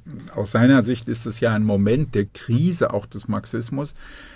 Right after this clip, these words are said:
dass der Marxismus nicht den Begriff der Reproduktion ernst nimmt, ja. Und dann letztlich so argumentiert, wir müssen uns auf den Standpunkt der Reproduktion stellen.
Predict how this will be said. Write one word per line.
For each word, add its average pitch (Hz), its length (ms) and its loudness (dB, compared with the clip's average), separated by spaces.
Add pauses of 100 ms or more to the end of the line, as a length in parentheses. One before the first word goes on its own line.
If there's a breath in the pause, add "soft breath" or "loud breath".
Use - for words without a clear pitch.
(160 loud breath)
dass 117 180 -2
der 123 120 4
Marxismus 123 760 -2
nicht 131 580 0 (320)
den 120 220 4
Begriff 131 400 -2
der 117 180 2
Reproduktion 110 840 0
ernst 85 540 -8
nimmt, 78 480 -12
ja. 117 240 -4 (580 loud breath)
Und 113 300 4
dann 120 500 2
letztlich 120 480 -4
so 113 280 -2
argumentiert, 113 1080 -2
wir 107 80 0
müssen 131 300 4
uns 120 160 0
auf 113 140 2
den 110 180 0
Standpunkt 117 640 0
der 101 160 -2
Reproduktion 98 840 -2
stellen. 82 560 -6